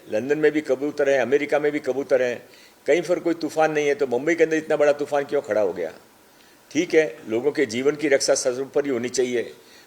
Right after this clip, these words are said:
उसके कारण यदि कोई बीमारी होती है, तो उसके बारे में अतिशय ध्यान रखना चाहिए, पर इसके बारे में कोई अल्टरनेटिव व्यवस्था यदि हो सकती है, तो वो भी करनी चाहिए। इसको लेकर मैंने आज सुझाया कि जहाँ पर मनुष्य का वास्तव्य कम है,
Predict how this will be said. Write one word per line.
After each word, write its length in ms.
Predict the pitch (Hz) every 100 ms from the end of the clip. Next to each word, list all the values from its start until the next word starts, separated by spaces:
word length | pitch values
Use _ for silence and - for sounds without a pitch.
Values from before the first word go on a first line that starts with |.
| -
उसके 220 | 127 - 139
कारण 180 | 139
यदि 140 | 135 135
कोई 140 | 143
बीमारी 380 | 123 120 139 143
होती 260 | 127 110 135
है, 60 |
तो 120 | 131
उसके 200 | 131 -
बारे 200 | 131 120
में 180 | 131 135
अतिशय 320 | 123 151 156
ध्यान 240 | 143 113 120
रखना 220 | 123 131
चाहिए, 380 | 113 117 98 104 - - - - -
पर 80 | 147
इसके 200 | 151 175
बारे 200 | 160 165
में 100 | 170
कोई 120 | 170
अल्टरनेटिव 360 | 151 156 180 175
व्यवस्था 260 | 170 170
यदि 100 | 175
हो 120 | 175
सकती 240 | 139 165 180
है, 60 |
तो 80 | 185
वो 100 | 180
भी 120 | 202
करनी 240 | 196 165 151
चाहिए। 380 | 143 113 107 - - - - _ -
इसको 220 | 139 196
लेकर 300 | 185 180 185
मैंने 180 | 170 170
आज 100 | 160
सुझाया 340 | 131 131 156
कि 160 | 156 151
जहाँ 200 | 139 143
पर 160 | 151
मनुष्य 380 | 135 127 147 151
का 100 | 143
वास्तव्य 420 | 127 127 - 139
कम 240 | 131 143 139
है, 200 | 87